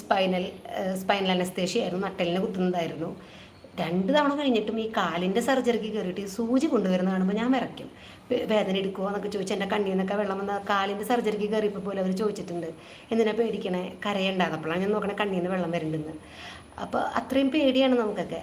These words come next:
അപ്പോൾ അങ്ങനെ പേ-, നോർമൽ ഡെലിവറി ആയാലും നമുക്കറിയാലോ. അപ്പോൾ ആ ഒരു പേടിയുള്ള ഒരു സമയത്ത് ഒരാൾ കൂടി ഉണ്ടാവുക എന്ന് പറഞ്ഞാൽ ഭയങ്കര ഒരു റിലാക്സേഷൻ ആയിരിക്കും. വേദന കുറയുന്നല്ല, അവർക്ക് വേദനയൊന്നും ഷെയർ ചെയ്യാൻ പറ്റില്ല, പക്ഷേ നമുക്കൊരു ഇമോഷണൽ സപ്പോർട്ടായിരിക്കും അങ്ങനെ ഒരാൾ കൂടി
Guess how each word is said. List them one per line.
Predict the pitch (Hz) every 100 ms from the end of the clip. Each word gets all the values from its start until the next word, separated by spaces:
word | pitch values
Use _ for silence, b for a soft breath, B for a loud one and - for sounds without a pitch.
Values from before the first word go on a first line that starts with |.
| -
അപ്പോൾ | 214
അങ്ങനെ | 208 208 233 247 - -
പേ-, | 233 208 196
നോർമൽ | 185 185
ഡെലിവറി | 185 185 202
ആയാലും | 214 208 220
നമുക്കറിയാലോ. | 226 220 220 202 180 156 - - - -
അപ്പോൾ | - 196 208 B B B B -
ആ | 226 240
ഒരു | 254 254
പേടിയുള്ള | 262 254 262 262
ഒരു | 269
സമയത്ത് | 254 247 254
ഒരാൾ | 262 247 240 254
കൂടി | 247 247
ഉണ്ടാവുക | 247 226 214
എന്ന് | 233
പറഞ്ഞാൽ | 220 226 208 - -
ഭയങ്കര | 202 202 202
ഒരു | 226
റിലാക്സേഷൻ | 226 202 185 202 190 220
ആയിരിക്കും. | 196 185 - -
വേദന | 190 185 202 226
കുറയുന്നല്ല, | 247 240 254 262 214 - - -
അവർക്ക് | 185 180 226
വേദനയൊന്നും | 233 202 214 240 247
ഷെയർ | 254 226
ചെയ്യാൻ | 226 208
പറ്റില്ല, | 208 180 180
പക്ഷേ | 196 220 B B B -
നമുക്കൊരു | 240 233 269 247
ഇമോഷണൽ | 226 - 254 262
സപ്പോർട്ടായിരിക്കും | 262 202 185 - - - - - - -
അങ്ങനെ | 214 220
ഒരാൾ | 208 208
കൂടി | 226 202